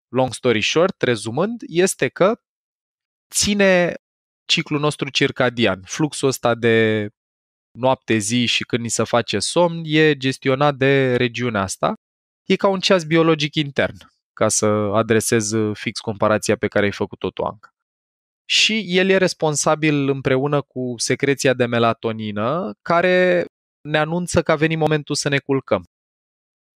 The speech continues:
Uite, de exemplu, un prim insight pe care eu l-am avut din carte și s-ar putea să fie relevant pentru mulți oameni care ne ascultă, mai ales dacă ne ascultați dimineața în mașină, dragilor, în drum spre birou și vă doreați ca nucleul vostru suprachiasmic să vă mai dea câteva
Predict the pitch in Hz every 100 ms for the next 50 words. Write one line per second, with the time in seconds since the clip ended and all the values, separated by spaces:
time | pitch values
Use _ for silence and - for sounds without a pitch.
0 | _ - 156 151 139 131 147 151 139 -
1 | 139 131 151 151 147 131 127 113 - 113
2 | 113 117 123 127 120 110 127 123 113 120
3 | 117 - 110 - - 117 110 123 117 -
4 | 127 117 113 107 117 117 117 117 117 117
5 | 123 117 117 113 107 104 98 - 107 95
6 | 92 95 104 117 117 110 98 98 - 98
7 | 95 101 104 104 - 104 107 101 104 104
8 | 107 - 98 98 95 104 95 90 95 101
9 | 95 101 101 98 95 95 95 90 107 107
10 | 107 113 117 107 - 101 98 104 107 110
11 | - 101 98 107 123 113 101 107 - 107
12 | - 104 107 - 107 107 98 104 - 101
13 | 104 107 107 107 - 104 92 98 95 95